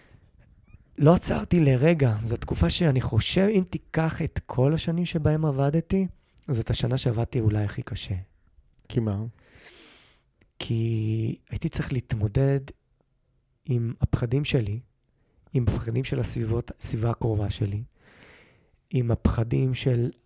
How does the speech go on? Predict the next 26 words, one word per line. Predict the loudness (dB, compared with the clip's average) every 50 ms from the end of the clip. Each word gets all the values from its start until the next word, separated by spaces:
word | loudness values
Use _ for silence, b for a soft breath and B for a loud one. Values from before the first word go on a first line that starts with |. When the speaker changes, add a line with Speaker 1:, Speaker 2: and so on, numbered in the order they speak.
| _ _ _ _ _ -6
Speaker 1:
התעשייה | -4 -4 0 0 0 2 2 0 -2 0 2 4 6 6
או | 6 4 4
תעשיות | 2 0 0 0 0 -2 -4 -2 0 2 2 2 2 0
שלהם | -2 0 0 2 2 2 2 2 0 0 -2
אני | -2 0 0 0 -2 -2 0
בעצם | 0 0 0 2 0 0 2
נותן | 2 0 0 2 0 0 0
את | 0 -2 -4
הערכים | -4 -2 -2 -4 -4 -4 -4 -6 -8 -6 -2 0 0 0 0 -2 -4 -4 -4 -4
שלי. | -4 -2 -2 -2 0 -2 -4 -4 B B B B B B B B B B B B B B B B B B B B B _ -16
ואתה | -10 -8 -6
אומר, | -4 -2 -2 -2 -2 -4
"רגע, | -4 -4 -4 -4 -2 -4 -4
שנייה, | -4 -4 -2 0 2 2 0 0 -2
אתה | -2 -2 0 0 0 0 0 0 0 -2 -2 -4 -4 -6 -6 -10 -12 _ _ _ _ _ _ _ _ _ _ _ -6 0
מוביל | 2 4 4 4 4 4 6 6 6 6 6
פה, | 4 6 8 8 8 8 6 2 -6 -18 _ _ _ _ _ _ -8
או | -2 0 2 2 4 4 2 0 -2 -6 -12
שאתה | -6 -4 -4 -2 0 0
נותן | 0 0 -2 0 0 2 2 2 2 2 2 2 2 2 2 2 0 0 -2 b b b b b b b b b b b b b b b b b _ _ _ _ _ _ _ -14
לסיטואציה | -10 -6 -4 -4 6 8 8 8 8 6 4 2 2 2
העולמית | 4 2 2 2 0 0 0 0
המפחידה | -2 -2 -2 -2 -4 -4 -2 0 2 2 2
הזאת | 2 2 2 0 0 0 0
להכתיב | -2 0 0 -2 -2 -2 -2 0 0
לך?" | 0 -2 -4 -4 -6